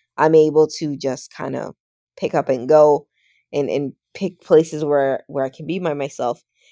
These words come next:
But it's just so important for you to sit there and think. Think about your life. Think about the things that you wanna do. I would love to be in a relationship with somebody that truly values me for who I am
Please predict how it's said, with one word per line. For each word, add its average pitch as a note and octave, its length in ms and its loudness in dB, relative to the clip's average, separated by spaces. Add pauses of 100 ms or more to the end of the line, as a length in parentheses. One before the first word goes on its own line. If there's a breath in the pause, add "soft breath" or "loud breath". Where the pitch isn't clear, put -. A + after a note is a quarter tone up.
(140)
But F3 120 4
it's F3 240 -4
just G3 260 -8
so G#3+ 140 -2
important G3 380 -6
for - 100 -10
you D3+ 140 -4
to D#3 80 -4
sit G3 340 -2
there D3+ 380 2 (260)
and C#3 220 -4
think. - 440 -4 (760)
Think E3+ 340 0 (500)
about C#3+ 280 4 (120)
your E3 200 2
life. - 360 0
Think F3 360 -4
about C#3+ 280 -2
the D3+ 80 -18
things C#3+ 300 -6
that C3 100 -4
you C3 120 -6
wanna C3+ 200 -6
do. B2 280 -6 (680)
I D#3 440 2 (1300)
would F3+ 160 0
love A#3 220 0
to B3 120 -6
be E3 440 -6 (220)
in D3 160 0
a C#3 40 2
relationship C#3 520 0
with C#3 100 -6
somebody C3+ 440 0
that D3+ 260 2 (360)
truly D#3+ 300 4
values D3 500 2
me E3 320 4
for - 200 -6
who D3+ 180 -2
I D#3 100 2
am D3 400 0